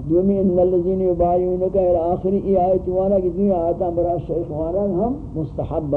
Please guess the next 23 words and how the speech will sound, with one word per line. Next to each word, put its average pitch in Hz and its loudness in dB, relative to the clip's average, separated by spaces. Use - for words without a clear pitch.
بانی 151 4
تجورا۔ 101 -6
چاہیے 269 4
آباد 269 0
کا 262 2
سن 269 0
و 254 2
آیا 226 2
کا 220 -2
سن 226 0
منتہا 214 2
نو 214 2
فرمانے 208 2
کی 170 -4
چیز 196 2
کہ 208 4
کفر 208 2
شرک 202 2
و 190 4
آدگران 190 2
بیزاری 175 2
اظہار 170 2
بکن، 160 -2